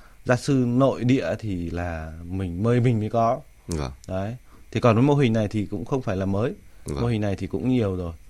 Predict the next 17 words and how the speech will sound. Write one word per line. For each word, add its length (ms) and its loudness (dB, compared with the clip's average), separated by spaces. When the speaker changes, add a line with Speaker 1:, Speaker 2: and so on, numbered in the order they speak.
Speaker 1:
Đấy, 220 -4
nhưng 220 2
mà 380 0
về 220 0
mấy 160 -4
cái 160 -4
net-, 460 -6
cái, 120 -4
cái, 180 -2
cái 80 -2
mạng 220 0
lưới 200 4
về, 520 0
về 260 -4
gia 160 2
sư 280 0
thì 260 -4